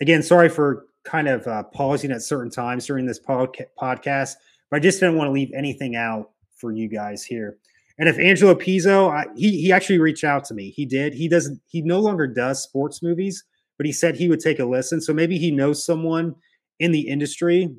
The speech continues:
that would like to, uh, would like to run with this story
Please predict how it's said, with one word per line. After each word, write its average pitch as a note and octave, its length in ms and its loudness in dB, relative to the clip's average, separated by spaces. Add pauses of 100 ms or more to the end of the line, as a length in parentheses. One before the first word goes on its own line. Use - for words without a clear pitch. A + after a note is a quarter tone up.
that C3+ 120 0
would C3 100 -2
like C3+ 300 0 (100)
to, C#3 400 0 (760)
uh, - 180 -18 (600)
would C#3+ 140 -4
like C3 320 0 (120)
to B2+ 400 -2
run D#3+ 240 2
with D3+ 100 0
this D3 160 -4
story A2 420 0